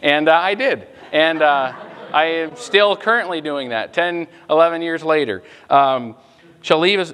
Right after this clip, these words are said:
uh, cleave unto his wife, and they shall be one flesh."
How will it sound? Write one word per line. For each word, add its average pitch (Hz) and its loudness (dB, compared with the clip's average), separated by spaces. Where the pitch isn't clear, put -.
uh, 151 0
cleave 208 0
unto 185 0
his 175 -2
wife, 147 2
and 135 -4
they 160 0
shall 143 -4
be 123 -4
one 127 -2
flesh." 101 -2